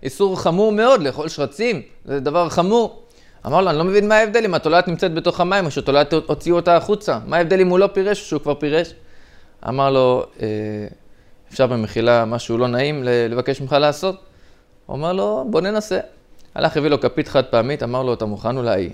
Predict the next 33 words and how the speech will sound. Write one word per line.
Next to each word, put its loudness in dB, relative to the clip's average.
אה, -8
לירוק 2
בתוך -2
הכפית?" 0
אמר -6
לו, -2
"אה, -12
לא -4
נעים -2
כל 0
כך, 2
אבל 0
בסדר, -2
בשביל 0
הרב 4
אני 0
מוכן." -2
אחרי 2
שהוא 2
ירק, 4
הוא 0
אמר -2
לו, 0
"עכשיו -4
אתה -8
מוכן -2
לאכול 2
את -4
מה -2
שירקת?" 2
אמר -2
לו, -14
"הרב, -8